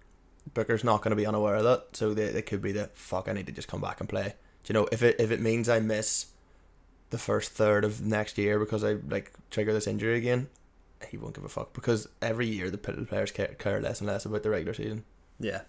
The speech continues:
Speaker 2: Give me your prediction for the rest of that series.
Speaker 1: Okay, well,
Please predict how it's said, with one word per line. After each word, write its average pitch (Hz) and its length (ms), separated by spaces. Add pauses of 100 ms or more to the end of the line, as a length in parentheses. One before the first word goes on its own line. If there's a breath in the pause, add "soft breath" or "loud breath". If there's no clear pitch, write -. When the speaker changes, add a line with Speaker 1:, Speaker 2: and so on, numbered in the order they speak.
(120)
Speaker 2:
Give 131 100
me 135 80
your 127 320
prediction 120 400
for 113 320
the 110 80
rest 101 240
of 107 60
that 98 80
series. 104 240 (1600)
Speaker 1:
Okay, 131 240
well, 117 360